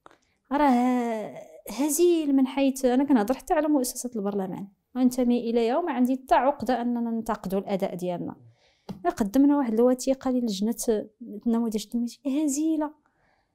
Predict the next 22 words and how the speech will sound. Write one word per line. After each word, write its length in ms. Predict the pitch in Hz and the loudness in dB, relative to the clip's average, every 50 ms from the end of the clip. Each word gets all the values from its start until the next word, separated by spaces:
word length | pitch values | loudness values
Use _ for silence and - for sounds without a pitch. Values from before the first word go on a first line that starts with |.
| _ _ - | _ _ -2
لا 280 | 302 320 339 339 339 330 | 0 2 2 2 2 2
تعكس 720 | 339 349 294 220 226 220 - - - - - - - - _ - | 2 2 2 2 0 -6 -10 -8 -6 -4 -4 -6 -8 -10 _ -4
برلمان 600 | 247 254 285 285 302 302 302 294 294 311 302 294 | -4 -2 -2 -2 -2 0 2 4 4 4 4 4
من 180 | 285 285 269 254 | 4 4 4 4
هذا 140 | 262 262 | 2 2
الحجم 340 | 254 254 - 302 269 - 262 | 0 -2 0 0 0 2 0
اللي 120 | 277 269 277 | 0 0 -2
خصو 260 | - - - - 294 | -6 -8 -6 -6 -6
يكون 340 | 269 - - 285 254 240 254 | -6 -4 0 0 2 4 6
مسهم 760 | 370 440 415 - - - - 214 196 240 254 240 208 185 196 | 6 6 4 4 0 -4 -2 0 4 4 6 6 4 2 0
في 340 | - - 269 269 - - 247 | -2 0 0 0 0 0 -4
إطلاق 480 | 240 - - 269 277 302 294 302 302 | -6 -2 2 4 6 6 4 4 2
نموذج 540 | 269 262 254 247 240 240 214 226 214 226 226 220 | 0 2 2 0 0 -2 -2 -2 -2 -4 -4 -4
تنموي 320 | 226 220 220 214 208 214 | -4 -2 -2 -2 -2 -2
جديد. 320 | 202 202 202 190 190 202 202 | -2 -2 -2 -2 -2 -4 -6
الأحزاب 380 | - - - - 320 339 359 | -6 -6 -2 0 2 2 2
السياسية، 720 | 277 - - - 320 330 330 320 330 320 330 320 320 320 - | 2 0 -2 -2 -2 0 -2 -2 0 0 0 0 0 0 0
طلعت 320 | - 285 240 180 185 - | 0 2 2 0 0 -2
على 200 | 202 226 247 247 | -4 -2 -2 -2
كاع 500 | 240 254 269 285 302 320 330 339 320 269 | 0 0 0 0 2 4 4 6 6 6
المذكرات 600 | 247 262 269 262 202 202 - - 247 240 240 233 - | 6 4 4 2 0 -2 -4 -2 -2 -2 -2 -4 -4
ديالها 520 | 202 202 208 196 196 214 233 254 254 247 | -2 -2 -2 0 2 2 2 2 2 0